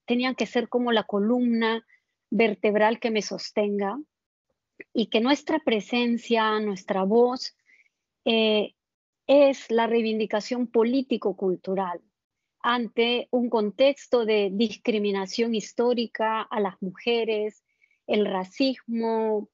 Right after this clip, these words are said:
este menosprecio a lo indígena, a nuestro idioma, a nuestros trajes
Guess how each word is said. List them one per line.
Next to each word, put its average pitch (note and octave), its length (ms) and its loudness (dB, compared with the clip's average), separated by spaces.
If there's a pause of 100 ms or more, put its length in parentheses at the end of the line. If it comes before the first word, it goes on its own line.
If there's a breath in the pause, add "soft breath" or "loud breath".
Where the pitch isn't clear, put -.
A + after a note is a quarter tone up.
(340 soft breath)
este B3 340 -2
menosprecio A#3 680 -2
a G#3+ 40 2
lo G3+ 120 0
indígena, G#3+ 1000 -2 (380)
a G#3+ 140 -4
nuestro G3+ 420 -2
idioma, G#3+ 720 0
a G#3 40 -2
nuestros F#3 600 -8
trajes G3+ 920 -2